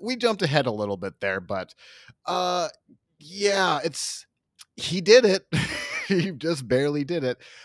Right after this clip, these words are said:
But underneath all of this during the entire time he's at West Point is the buildup to the Civil War. And in fact, when Custer is going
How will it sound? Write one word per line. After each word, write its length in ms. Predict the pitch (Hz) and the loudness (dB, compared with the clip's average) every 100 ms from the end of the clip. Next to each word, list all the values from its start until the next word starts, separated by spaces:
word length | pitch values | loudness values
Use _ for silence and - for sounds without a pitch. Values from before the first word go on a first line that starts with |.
| - _ | -20 _
But 160 | 156 160 | -4 -4
underneath 460 | 170 208 220 214 180 - | -2 -4 -2 -2 -4 -4
all 260 | 147 160 | -2 0
of 140 | 165 139 | -2 -2
this 200 | 135 127 | -4 -4
during 220 | 139 131 | -4 -4
the 80 | 123 | -4
entire 340 | 120 120 117 | -4 -4 -4
time 280 | 110 113 107 | -4 -6 -6
he's 180 | 104 92 | -6 -8
at 80 | 85 | -6
West 300 | 123 175 - | -2 -2 -2
Point 400 | 143 131 117 110 - - _ _ _ | -2 0 0 -6 -14 -20 _ _ _
is 500 | 147 160 147 135 - _ _ | -4 -4 -4 -10 -16 _ _
the 120 | 143 135 | -12 -6
buildup 440 | 123 127 127 120 | -2 0 0 -2
to 80 | 123 | -6
the 100 | 117 | -6
Civil 380 | - 113 101 95 | -4 -4 -4 -6
War. 260 | 85 85 - _ _ _ _ | -8 -10 -16 _ _ _ _
And 140 | 120 | -10
in 100 | 123 | -8
fact, 320 | 110 143 143 - | -4 0 0 -2
when 140 | 123 | -6
Custer 380 | - 180 - 170 | -4 -4 -2 -2
is 100 | 127 | -2
going 460 | 120 120 127 123 | 0 0 0 -4